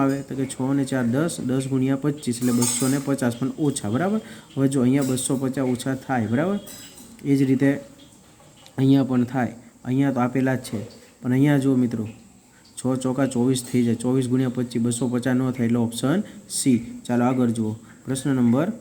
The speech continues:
પાંચ, ઓછા સોળ ભાગ્યા ચાર એ કોના બરાબર નથી? તો જુઓ મિત્રો, અહીંયા તમે ભાગાકાર કરો તો ચોકે ચોકે સોળ, એટલે કે ઓછા ચાર એનો જવાબ આવે. હવે જો, અહીંયા તો ઓછા ચાર આપેલા જ છે,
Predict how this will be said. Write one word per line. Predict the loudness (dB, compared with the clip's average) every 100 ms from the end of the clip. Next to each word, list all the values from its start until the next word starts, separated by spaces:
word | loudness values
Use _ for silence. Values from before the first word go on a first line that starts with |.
| -12 -14 -6
પાંચ, | -2 -2 -4 -14 -20 -20 -20 -8 -6
ઓછા | -4 -2 0
સોળ | 2 0 -2 -14 -20 -20 -20 -20 -16 -4
ભાગ્યા | 0 2 2 2
ચાર | 0 0 -2
એ | -4
કોના | -2 0 2
બરાબર | 2 0 0 -4 -10 -20 -20 -6 -4
નથી? | 0 0 -2 -8 -16 -6
તો | 0
જુઓ | 2 4
મિત્રો, | 4 0 -10 -16 -20 -2
અહીંયા | 0 2 0
તમે | 0 0 -4 -6 -2
ભાગાકાર | 0 0 0 0
કરો | 2 2 -2 -10 -8
તો | -6 -2
ચોકે | -2 0 0
ચોકે | 0 -2
સોળ, | -2 0 0
એટલે | 0 -2
કે | -4
ઓછા | -6 -4 0
ચાર | 2 2
એનો | 2 0
જવાબ | -2 -2 -2 0
આવે. | 0 -2 -10 -14 -2
હવે | 0 2
જો, | 2
અહીંયા | 2 2 0
તો | -2
ઓછા | -2 0
ચાર | 2
આપેલા | 2 0 0
જ | -2
છે, | -4